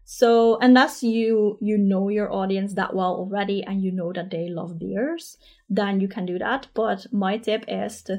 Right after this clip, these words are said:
think about what your audience would need, what is related to the topic that you talk about. That can be the general topic of your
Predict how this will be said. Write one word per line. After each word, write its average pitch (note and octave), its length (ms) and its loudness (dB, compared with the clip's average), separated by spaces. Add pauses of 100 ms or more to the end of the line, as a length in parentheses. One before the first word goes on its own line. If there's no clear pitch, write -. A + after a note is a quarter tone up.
think G#3+ 240 -2
about G3 380 -4
what G3 220 0
your A#3+ 200 2
audience G#3+ 440 0
would - 100 -10
need, C#4 460 6
what G#3+ 280 -2
is G3 140 -4
related G#3 520 2
to A#3+ 120 -2
the A3 100 2
topic A3 580 -2
that - 120 -4
you F#3+ 100 -4
talk G#3+ 320 -4
about. B3+ 520 2 (540)
That G#3+ 180 2
can B3 180 4
be B3+ 100 4
the B3 100 6
general G3 420 -2
topic G#3 420 -2
of F#3+ 180 -6
your F#3 400 -4